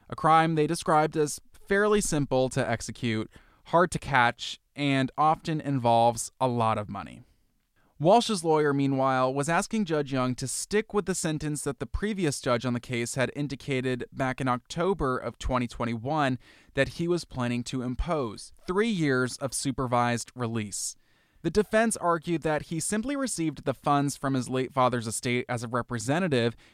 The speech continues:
and they were not his to spend. Therefore, he was not obligated to disclose them. The judge sided with prosecutors that day, and he sentenced Walsh to thirty-seven months in prison. He also ordered that he pay a restitution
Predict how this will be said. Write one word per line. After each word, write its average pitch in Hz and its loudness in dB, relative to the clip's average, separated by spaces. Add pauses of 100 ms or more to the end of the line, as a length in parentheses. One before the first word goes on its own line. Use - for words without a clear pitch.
(100)
and 139 2
they 160 4
were 185 0
not 190 4
his 170 0
to - -4
spend. 147 -2 (460)
Therefore, 175 2
he 185 -2
was 170 0
not 170 4
obligated 156 2
to - -8
disclose 147 -4
them. 98 -12 (520)
The 151 4
judge 190 4
sided 175 4
with 156 -2
prosecutors 127 0
that 110 -4
day, 104 -6
and 104 -10
he 131 -8
sentenced 175 -6
Walsh 120 4
to 156 -2
thirty-seven 165 0
months 120 0
in 120 -6
prison. 101 -8 (300)
He 160 -2
also 175 2
ordered 143 2
that 139 -2
he 143 -4
pay 139 -2
a 131 -2
restitution 127 -2